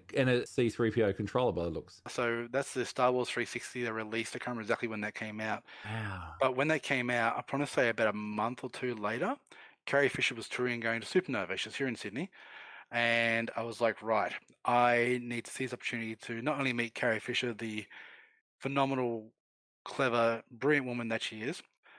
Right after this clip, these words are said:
Speaker 2: but also I wanna get her to sign something." And I had, like, you know, the movies on V H S and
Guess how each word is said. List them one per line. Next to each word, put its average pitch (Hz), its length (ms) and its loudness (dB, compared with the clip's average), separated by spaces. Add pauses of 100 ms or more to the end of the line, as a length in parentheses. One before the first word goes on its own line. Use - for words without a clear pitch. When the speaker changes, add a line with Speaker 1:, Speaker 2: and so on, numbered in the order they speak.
(220)
Speaker 2:
but 123 100 -4
also 131 200 0
I 120 140 4
wanna 120 180 0
get 113 100 -2
her 110 60 -4
to - 60 -12
sign 107 240 -4
something." - 360 -12 (520)
And 123 100 2
I 117 40 2
had, 113 160 0
like, - 180 -2
you 113 80 -2
know, - 60 -4 (280)
the 113 80 -8
movies 135 280 2
on 117 120 -2
V 123 140 2
H 117 220 2
S 151 460 4
and 101 240 -16